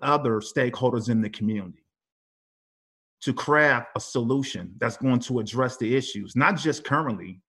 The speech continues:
from a reactive standpoint, but also incorporating the elements of historical context and institutional memory. Oakland, that many of us knew,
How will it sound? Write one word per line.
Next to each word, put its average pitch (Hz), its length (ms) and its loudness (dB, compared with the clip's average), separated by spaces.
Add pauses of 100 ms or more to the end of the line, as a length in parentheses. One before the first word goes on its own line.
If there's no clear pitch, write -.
(140)
from 123 120 4
a 113 60 6
reactive 117 580 2
standpoint, 95 640 -8 (340)
but 113 360 4 (360)
also 147 380 4
incorporating 139 680 4
the 120 100 4
elements 135 540 4
of 117 200 -2
historical 143 540 2
context 127 880 -2 (180)
and 127 100 2
institutional 123 680 0
memory. 90 420 -4 (1400)
Oakland, 127 580 6
that 120 140 4
many 151 160 4
of 139 140 2
us 127 180 0
knew, 123 340 2